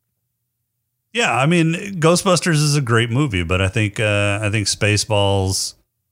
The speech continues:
I think Spaceballs has the more consistent funny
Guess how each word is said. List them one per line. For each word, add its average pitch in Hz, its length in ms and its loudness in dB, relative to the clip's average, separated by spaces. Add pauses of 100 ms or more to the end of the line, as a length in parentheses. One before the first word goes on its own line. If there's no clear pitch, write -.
(420)
I 135 60 -8
think 143 140 0
Spaceballs 131 560 2
has 113 640 2
the 110 100 0
more 104 340 0
consistent - 960 -2
funny 78 520 -4